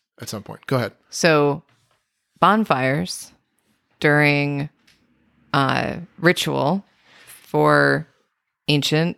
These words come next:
Speaker 2: Celtic people included burning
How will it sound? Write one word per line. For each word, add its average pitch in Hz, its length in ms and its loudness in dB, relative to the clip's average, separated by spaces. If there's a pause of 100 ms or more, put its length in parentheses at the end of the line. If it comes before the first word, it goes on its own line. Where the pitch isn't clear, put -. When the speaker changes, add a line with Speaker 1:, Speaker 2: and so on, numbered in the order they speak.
(460)
Speaker 2:
Celtic 131 640 -6 (160)
people 143 540 0 (1000)
included 180 1000 2 (440)
burning 147 680 0